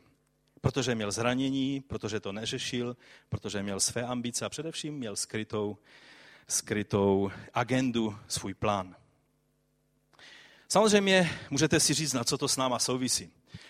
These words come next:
Tady o králování nikdo nemluví. Víte, v církvi, eh, v této oblasti jde o velice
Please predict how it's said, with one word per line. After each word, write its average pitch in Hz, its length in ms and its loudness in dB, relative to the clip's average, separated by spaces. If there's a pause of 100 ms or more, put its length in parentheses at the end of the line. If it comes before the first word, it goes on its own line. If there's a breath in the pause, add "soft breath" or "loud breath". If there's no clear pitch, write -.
(100)
Tady 117 200 2
o 113 60 2
králování 123 540 2
nikdo 120 240 -4
nemluví. 147 460 -2 (300 loud breath)
Víte, 208 180 0
v - 60 -4
církvi, 185 640 -2
eh, 127 560 -6
v - 140 -12
této 151 260 0
oblasti 147 640 0 (580 loud breath)
jde 120 260 2
o 127 140 -2
velice 127 680 2